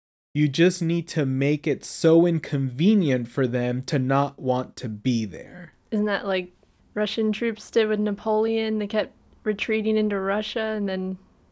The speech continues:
Speaker 2: they French froze.
Speaker 1: I don't know. I guess I don't know my Napoleon Russian history that well.
Speaker 2: That is inconvenient.
Speaker 1: It's like if you,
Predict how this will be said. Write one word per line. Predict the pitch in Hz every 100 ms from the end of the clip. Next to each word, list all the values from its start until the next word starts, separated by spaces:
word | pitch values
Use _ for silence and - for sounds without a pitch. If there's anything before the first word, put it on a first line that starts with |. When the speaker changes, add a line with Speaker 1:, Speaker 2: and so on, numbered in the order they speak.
| _
Speaker 2:
they | 196 185 _ _ _ _ - -
French | 202 190 190 -
froze. | - - 196 196 202 196 -
Speaker 1:
I | 220
don't | 202 202
know. | 202
I | 101 101
guess | - -
I | 110
don't | 107 104
know | 110 110
my | 107 107 107 110 -
Napoleon | 117 110 - 117 117 113 110 110 -
Russian | 120 - 120 117
history | 113 127 - 127 117 113 117 -
that | 120 -
well. | 123 113 110 113 117 _ _ _ -
Speaker 2:
That | 214 -
is | 226 233 220 -
inconvenient. | 240 226 220 - 226 214 226 202 185 196 - - _ _ -
Speaker 1:
It's | 135
like | 147 127
if | 151 135 147
you, | 147 156 147 143 131